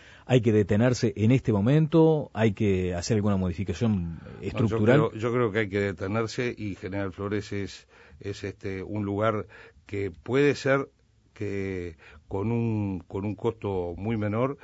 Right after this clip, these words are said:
Speaker 2: se pueda hacer una vía, una vía rápida, como está en Avenida Italia.
Speaker 1: Ujú.
Speaker 2: Y, este, y buscar de que los recursos se, se, se puedan invertir en la parte de Beloni, que es donde vienen todos los camiones para,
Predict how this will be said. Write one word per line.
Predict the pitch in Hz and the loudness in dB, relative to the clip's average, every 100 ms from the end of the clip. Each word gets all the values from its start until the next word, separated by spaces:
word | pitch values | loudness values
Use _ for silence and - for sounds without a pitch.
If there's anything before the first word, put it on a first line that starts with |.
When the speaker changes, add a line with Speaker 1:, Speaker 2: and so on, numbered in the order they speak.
| - - | -20 -14
Speaker 2:
se | - | -10
pueda | 92 113 117 | -6 0 0
hacer | 110 123 131 | 0 -4 -2
una | 117 107 | 0 2
vía, | 175 98 - _ _ - - - - - | 2 0 -4 _ _ -20 -20 -20 -20 -8
una | 101 | -4
vía | 131 151 | -2 -2
rápida, | 190 143 110 | -2 0 -2
como | 92 92 | -2 -6
está | 113 | -4
en | 135 | -2
Avenida | 127 110 107 | -2 -2 -2
Italia. | 92 185 101 110 | -2 -2 -2 -4
Speaker 1:
Ujú. | 101 139 - - - - | -6 -8 -14 -20 -20 -18
Speaker 2:
Y, | - 113 131 - | -8 -6 -4 -4
este, | 107 95 104 98 95 | -8 -8 -10 -10 -8
y | 110 | -6
buscar | 104 107 113 113 | -6 -6 -4 -2
de | 117 | -2
que | 92 | -4
los | 98 98 | -8 -8
recursos | 87 110 104 110 - - | -8 -8 -6 -8 -10 -14
se, | - 107 101 95 - - - - - | -12 -8 -6 -8 -12 -20 -20 -20 -16
se, | - 101 - | -8 -8 -6
se | 113 | -8
puedan | 90 113 113 | -4 -2 -2
invertir | 113 104 95 113 107 | -2 -4 -6 -4 -4
en | 104 | -4
la | 98 | -6
parte | 107 101 101 | -6 -8 -8
de | 95 | -8
Beloni, | 92 98 131 123 104 | -6 -2 0 0 -4
que | 104 | -8
es | 95 | -8
donde | 95 92 | -8 -6
vienen | 101 107 95 87 | -4 -4 -4 -6
todos | 101 98 | -8 -8
los | 90 | -10
camiones | 98 95 104 98 | -10 -8 -8 -8
para, | - 90 87 | -12 -16 -18